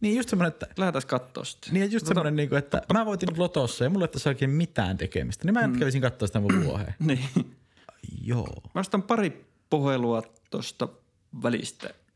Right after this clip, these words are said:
Speaker 1: Niin.
Speaker 2: Että missä se
Speaker 1: <laughs> Se olisi kyllä hyvä, kun
Speaker 2: Niin.
Speaker 1: soittaisit jolle, niinku, että jos, jos, kuvitellaan tämmönen tilanne,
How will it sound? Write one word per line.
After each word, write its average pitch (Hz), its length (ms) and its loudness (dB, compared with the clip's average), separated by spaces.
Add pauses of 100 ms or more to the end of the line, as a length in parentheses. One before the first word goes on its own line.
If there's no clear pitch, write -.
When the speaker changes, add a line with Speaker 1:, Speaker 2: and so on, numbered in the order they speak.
Speaker 1:
Niin. 123 240 2 (340)
Speaker 2:
Että 156 160 2
missä - 600 -2
se - 160 -6 (380)
Speaker 1:
<laughs> - 440 -8
Se 147 60 2
olisi 135 100 -2
kyllä 135 120 4
hyvä, 135 140 2
kun 127 80 2
Speaker 2:
Niin. 127 80 0
Speaker 1:
soittaisit 120 500 0
jolle, 104 260 0
niinku, 120 220 2
että - 360 -6 (200)
jos, 165 200 2 (100)
jos, 214 240 0 (280)
kuvitellaan 190 340 2
tämmönen 143 200 2
tilanne, 104 320 0